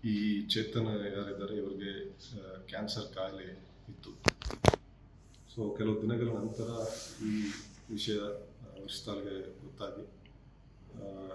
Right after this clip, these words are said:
ಇವರನ್ನ ಅವಾಯ್ಡ್ ಮಾಡೋದು ಶುರು ಮಾಡ್ತಾರೆ. ಮತ್ತು ಅದೇ ಟೈಮ್‌ನಲ್ಲಿ ಇನ್ನೊಬ್ಬ, ಆ, ಹುಡುಗನ ಜೊತೆ ಫ್ರೆಂಡ್‌ಶಿಪ್ ಮಾಡ್ತಾರೆ ವರ್ಷಿತಾ. So ಈ ಒಂದು ವಿಚಾರಕ್ಕೆ, ಆ, ಚೇತನ್ಗೆ ತುಂಬ ಸಿಟ್ಟು ಇರುತ್ತೆ ಇವ್ರ ಮೇಲೆ, ವರ್ಷಿತಾಳ ಮೇಲೆ.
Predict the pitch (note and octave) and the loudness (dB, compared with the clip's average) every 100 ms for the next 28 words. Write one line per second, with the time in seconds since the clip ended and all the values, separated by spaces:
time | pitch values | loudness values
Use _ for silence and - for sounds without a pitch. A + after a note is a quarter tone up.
0 | F#2+ - A2+ G#2 G#2+ G2 G#2+ A2+ G#2+ G2+ | -8 -8 -2 0 2 2 4 4 4 0
1 | G#2 G#2+ - G2+ F#2+ F#2+ F#2+ F#2+ - - | -2 -2 -2 -4 -6 -6 -8 -10 -12 -14
2 | - - - - - - - - - G#2+ | -16 -16 -12 -12 -12 -16 -18 -12 -4 0
3 | G#2 A#2+ A#2 A2 A2 G#2+ G#2+ G#2 G#2 G2 | 4 6 6 6 4 4 4 2 2 -2
4 | G2+ G2+ G2+ - - - G2 F#2+ G2 G2+ | -2 -2 -2 -4 -10 -12 -10 -8 -8 -4
5 | G2+ G#2 - G#2 - - - - - - | 0 0 0 -6 -8 -8 -10 -10 -8 -8
6 | - - - - - - - - - - | -8 -10 -12 -8 -8 -10 -14 -18 -18 -20
7 | - - - - - - - - G#2 G#2+ | -20 -20 -20 -20 -20 -20 -14 -2 4 8
8 | B2 B2 A2 G#2+ A2+ A2 G#2+ B2 A#2 G#2 | 10 10 8 6 4 2 2 0 -2 -2
9 | - - G2+ G2 F#2+ F#2+ - - - - | -6 -8 -10 -8 -10 -10 -10 -12 -16 -20
10 | - - - - - - - - - - | -20 -18 -16 -16 -14 -16 -16 -18 -18 -20
11 | - - - G#2+ A2 G#2+ G#2+ G#2+ G2+ G2 | -20 -12 0 2 4 4 4 2 -2 -4
12 | G2 F#2+ F#2+ - - G2 - G#2 - G2+ | -2 -2 -2 -6 -8 -6 -2 0 0 -4
13 | - - - - - - - G#2 F#2 F2+ | -10 -12 -16 -18 -20 -20 -10 -6 -4 -4
14 | - - - - - F#2 F2+ | -4 -6 -6 -8 -6 -6 -4